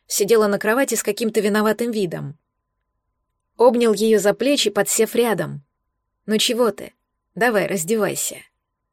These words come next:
Гелара подняла на меня глаза, в которых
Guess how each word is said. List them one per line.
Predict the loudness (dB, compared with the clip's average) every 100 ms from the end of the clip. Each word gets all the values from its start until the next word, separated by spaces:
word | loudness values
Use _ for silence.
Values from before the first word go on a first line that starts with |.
| _ _ _ _ _ _
Гелара | 0 4 6 4
подняла | 2 2 2 2
на | 0
меня | 0 0 0
глаза, | 2 2 2 -2 -4 -8 _ _ _ _ _ _
в | -10
которых | -2 0 4 2 0